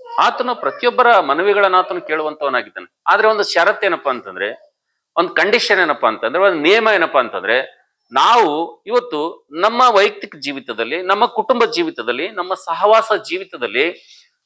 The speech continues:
ನಮ್ಮ ಪ್ರಾರ್ಥನೆಗಳಿಗೆ ದೇವರು ಉತ್ತರ ಕೊಡ್ಬೇಕಪ್ಪ ಅಂತಂದ್ರೆ, ನಮ್ಮ ಪ್ರಾರ್ಥನೆಯಲ್ಲಿ ತೀವ್ರತೆ ಅಂತಕ್ಕಂಥದ್ದು ಇರ್ಬೇಕಂತ ಹೇಳಿ. ಹಲ್ಲೆಲೂಯಾ. ನಾವು ನೋಡ್ತೇವೆ, ಇಲ್ಲಿ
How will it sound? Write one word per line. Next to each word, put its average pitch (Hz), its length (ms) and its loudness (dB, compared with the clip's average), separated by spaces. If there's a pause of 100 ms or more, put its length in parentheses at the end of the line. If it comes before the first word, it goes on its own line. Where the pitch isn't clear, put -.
ನಮ್ಮ 233 180 4
ಪ್ರಾರ್ಥನೆಗಳಿಗೆ 226 840 2
ದೇವರು 202 240 0
ಉತ್ತರ 220 200 -2
ಕೊಡ್ಬೇಕಪ್ಪ 202 520 -2
ಅಂತಂದ್ರೆ, 151 380 -2
ನಮ್ಮ 185 180 0
ಪ್ರಾರ್ಥನೆಯಲ್ಲಿ 160 720 0
ತೀವ್ರತೆ 226 680 -4
ಅಂತಕ್ಕಂಥದ್ದು 165 540 -4
ಇರ್ಬೇಕಂತ 107 360 -2
ಹೇಳಿ. 90 160 -2 (100)
ಹಲ್ಲೆಲೂಯಾ. 147 380 2 (760)
ನಾವು 247 120 4
ನೋಡ್ತೇವೆ, 269 440 2
ಇಲ್ಲಿ 190 640 -2